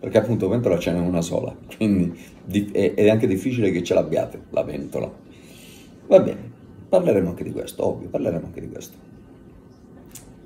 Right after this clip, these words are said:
Orario serale. Orario serale perché?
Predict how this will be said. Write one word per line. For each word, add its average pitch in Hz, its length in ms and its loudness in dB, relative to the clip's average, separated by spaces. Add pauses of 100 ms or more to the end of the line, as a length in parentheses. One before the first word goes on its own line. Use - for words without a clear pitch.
(840)
Orario 160 400 8
serale. - 580 -4 (540)
Orario 127 600 2
serale 147 540 0
perché? - 540 -4